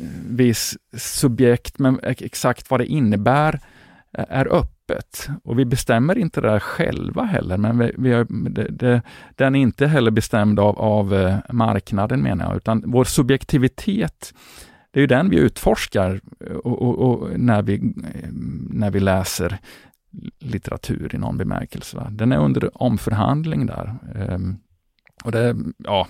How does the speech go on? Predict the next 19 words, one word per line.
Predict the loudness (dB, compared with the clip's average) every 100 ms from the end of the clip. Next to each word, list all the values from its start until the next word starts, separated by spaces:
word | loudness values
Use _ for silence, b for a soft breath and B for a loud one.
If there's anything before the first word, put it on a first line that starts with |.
| -6
det | -8 -6
kanske | 0 2 2
är | 2
flummigt, | 4 6 6 2
men, | 2 2
men | 2
på | 4
något | 2 2
vis | -2 -2
tycker | -6 -2 2
jag |
den, | 2 4
den, | 4 4 2 2
den | 2 4 2 0 -4 -8 -16 -18
distinktionen | -16 -12 -10 -8 -8 -8 -6 -4 -2
är |
viktig | -4 -6 -10 -8
att, | -8 -8 -12
eh, | -8 -6